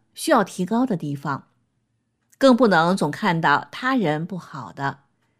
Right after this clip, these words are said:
要学会欣赏别人。我是修炼人，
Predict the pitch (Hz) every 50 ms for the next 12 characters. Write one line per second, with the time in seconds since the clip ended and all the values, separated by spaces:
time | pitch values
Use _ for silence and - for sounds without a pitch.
0 | _ _ _ _ _ _ _ 294 277 254 254 247 247 - 214 220 226 - 247 226
1 | 220 214 214 214 - - 302 320 311 - 233 147 131 143 147 139 135 139 143 135
2 | - - _ _ _ _ _ _ _ _ _ _ _ _ _ _ _ _ _ _
3 | _ _ _ _ _ 214 214 208 190 185 185 202 - 214 208 - 262 262 269 277
4 | 262 202 160 151 147 139 135 143 151 -